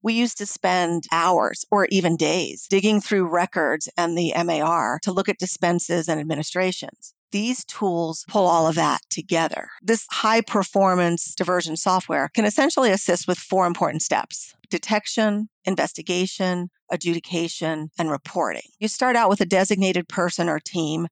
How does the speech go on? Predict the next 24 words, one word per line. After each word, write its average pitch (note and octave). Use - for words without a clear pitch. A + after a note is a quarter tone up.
They F#3+
have G#3
to G3+
review F3
the A3
reports F3+
or D#3+
alerts D#3
that F3+
have F3
detected F#3
high-risk F3
behavior E3+
and F3+
drill A3
down A3+
into A#3
the A#3+
details F3+
of D#3+
the F3
report E3
to A3
determine G3